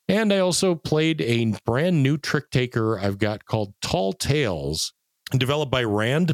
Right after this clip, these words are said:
published by New Mill Industries. It is a recursive trick-taking game about telling the best stories. Interesting. I'm not sure we got the rules right.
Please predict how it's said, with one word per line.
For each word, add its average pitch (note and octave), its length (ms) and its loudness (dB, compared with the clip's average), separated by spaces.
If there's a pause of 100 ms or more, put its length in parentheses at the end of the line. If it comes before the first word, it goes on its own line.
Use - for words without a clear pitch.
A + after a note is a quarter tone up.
(120)
published C#3 360 0
by A#2 200 0
New A#2 280 2
Mill C3 240 2
Industries. D3 800 0 (500)
It D3+ 140 0
is C#3+ 160 0
a C#3 180 2
recursive B2+ 960 -2
trick-taking F3 720 -2
game D3 460 0
about A2+ 360 -2
telling B2+ 360 0
the G#2+ 80 -4
best F#2 240 -2
stories. D2+ 720 -6 (500)
Interesting. F3 680 0 (840)
I'm E3+ 480 2
not F#3+ 260 -2
sure - 280 -2
we E3+ 160 0
got A#2 260 -4
the A2 80 -2
rules F#2+ 440 -2
right. G#3+ 440 -2